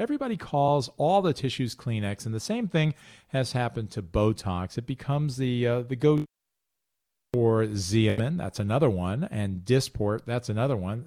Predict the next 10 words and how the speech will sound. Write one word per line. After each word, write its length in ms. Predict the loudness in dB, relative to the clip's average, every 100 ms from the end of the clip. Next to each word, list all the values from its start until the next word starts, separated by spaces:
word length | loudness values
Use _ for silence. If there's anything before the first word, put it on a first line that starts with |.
| -8
and 300 | -6 -6 -8 -10
Jeuveau, 540 | -6 -2 2 2 2
that's 220 | -2 -2 -2
another 320 | 0 2 2
one, 180 | 0 -2
hard 240 | -2 -2
one 140 | -4
to 80 | -8
pronounce, 480 | -8 -4 -2 -4 -8 -20 -20 -6
and 180 | 0 0